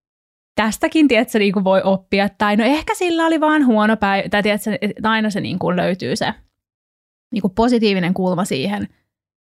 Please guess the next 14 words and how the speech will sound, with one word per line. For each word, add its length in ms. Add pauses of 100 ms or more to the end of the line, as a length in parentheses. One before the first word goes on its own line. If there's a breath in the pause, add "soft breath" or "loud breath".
(120)
Se 100
on 140 (320)
erittäin 480
ok 340 (920)
just 240
sen 120
jälkeen, 460
kun 80
sä 100
oot 180
ollut 180
vähän 180
aikaa 260
silleen, 460